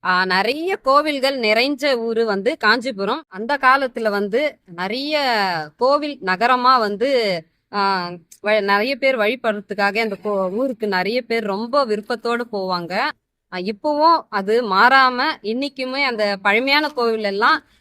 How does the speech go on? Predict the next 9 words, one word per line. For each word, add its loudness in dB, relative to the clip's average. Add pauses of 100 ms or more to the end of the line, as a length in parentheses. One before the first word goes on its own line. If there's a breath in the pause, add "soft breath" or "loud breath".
நல்லா 2
உறுதியாவும் -2
கம்பீரமாவும் 0
நிறைய -2
பழமையான 2
கோவில், -4
வரலாற்று 0
மிகுந்த -2
கோவில்கள், -2